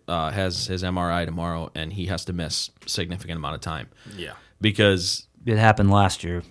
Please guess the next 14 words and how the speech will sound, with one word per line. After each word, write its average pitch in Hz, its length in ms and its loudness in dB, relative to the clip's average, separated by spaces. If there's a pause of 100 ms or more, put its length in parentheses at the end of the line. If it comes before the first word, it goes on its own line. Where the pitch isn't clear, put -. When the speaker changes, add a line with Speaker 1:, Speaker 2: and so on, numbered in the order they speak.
(140)
Speaker 1:
you're 110 340 6
going 127 280 4
to 104 100 -2
see 107 420 4
our, 95 200 0
you're 107 240 -2
going 123 240 2
to 95 100 -6
see 101 220 0
our 90 100 0
defense 92 680 -4 (460)
go 98 180 4
from 87 460 -2
maybe 95 460 0